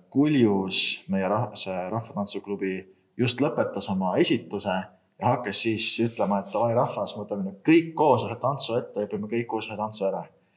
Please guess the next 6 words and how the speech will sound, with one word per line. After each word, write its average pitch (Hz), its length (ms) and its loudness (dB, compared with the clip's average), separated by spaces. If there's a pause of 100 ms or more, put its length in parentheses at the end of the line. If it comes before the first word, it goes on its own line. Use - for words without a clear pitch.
(500)
Ja 101 60 4
oli 113 140 4
näha, 131 200 2
kuidas 104 280 -2
muidu 127 320 2 (160)
kuskil 104 480 -2